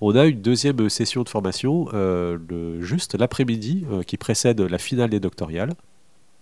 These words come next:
Cet après-midi, euh, ça va consister, euh, pour les doctorants à passer les uns après les autres, euh, devant leurs camarades, à se faire sélectionner par leurs propres camarades,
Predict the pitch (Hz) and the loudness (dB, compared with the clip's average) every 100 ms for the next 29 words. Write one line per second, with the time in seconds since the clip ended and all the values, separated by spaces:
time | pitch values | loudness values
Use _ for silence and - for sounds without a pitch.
0 | - - - - - - - - - 120 | -20 -20 -20 -12 -10 -10 -16 -16 -4 2
1 | 120 - 131 120 117 127 - - - - | 2 4 2 2 0 -4 -6 -12 -18 -20
2 | - 98 95 - 101 101 113 - 107 - | -4 0 2 4 2 2 0 -2 -2 4
3 | 120 117 - 92 87 123 113 110 110 - | 4 4 0 -2 -2 0 2 2 0 2
4 | 113 113 120 107 87 123 120 - 123 110 | 2 2 0 -2 -2 0 0 0 2 2
5 | 104 123 120 104 - 117 113 113 123 - | 4 4 2 -2 -6 -2 0 2 0 -2
6 | - - - - - 92 92 110 123 117 | -16 -20 -20 -8 0 2 4 4 4 4
7 | 104 95 - 90 87 98 165 131 98 - | 2 0 -2 -2 0 2 4 2 0 0
8 | 104 - 104 - 107 - - 147 139 127 | 0 0 -4 0 -2 0 2 2 2 2
9 | 120 123 - 147 123 - 110 - - 101 | 4 2 2 2 2 0 -4 -4 -4 -4
10 | 90 87 131 127 | -2 -2 -2 -2